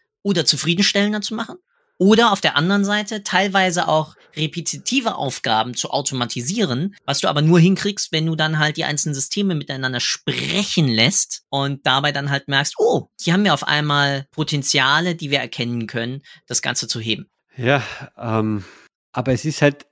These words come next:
Speaker 2: auch das irgendwo ein, ein, ein Veränderungsprozess, ein Change-Prozess und ich weiß aus eigener Erfahrung, ähm, dass das schmerzvoll sein kann, die, e-, eine Wahrheit präsentiert zu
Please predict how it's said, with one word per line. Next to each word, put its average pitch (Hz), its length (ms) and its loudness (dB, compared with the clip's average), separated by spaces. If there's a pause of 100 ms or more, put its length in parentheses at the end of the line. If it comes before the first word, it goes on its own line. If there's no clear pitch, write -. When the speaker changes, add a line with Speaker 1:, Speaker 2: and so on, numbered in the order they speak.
(140)
Speaker 2:
auch 131 240 0
das - 380 2
irgendwo 139 380 4
ein, 123 220 6
ein, 110 240 -2
ein 104 240 -4
Veränderungsprozess, 151 880 2
ein 127 100 4
Change-Prozess 135 720 0
und 120 80 2
ich 113 100 -2
weiß 127 140 2
aus 131 100 -4
eigener 143 560 4
Erfahrung, 143 640 2 (640)
ähm, 113 300 -2
dass 110 180 0
das 131 160 0
schmerzvoll 127 880 2
sein 139 340 2
kann, 151 300 2
die, 123 400 0
e-, 110 200 -10
eine 110 280 -6
Wahrheit 120 480 4
präsentiert 135 500 4
zu 151 120 4